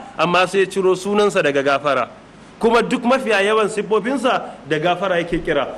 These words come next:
"Nabbi ibadi anni anal ghafurur rahim wa anna azabi huwal azabul alim."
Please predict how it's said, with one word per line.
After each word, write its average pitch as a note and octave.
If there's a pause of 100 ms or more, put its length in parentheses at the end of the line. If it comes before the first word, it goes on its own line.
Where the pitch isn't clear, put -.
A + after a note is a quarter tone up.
(140)
"Nabbi F3+
ibadi F3+
anni F3+
anal F3+
ghafurur E3+
rahim F3+ (320)
wa D3
anna E3+
azabi D3+
huwal D3+
azabul B2
alim." A2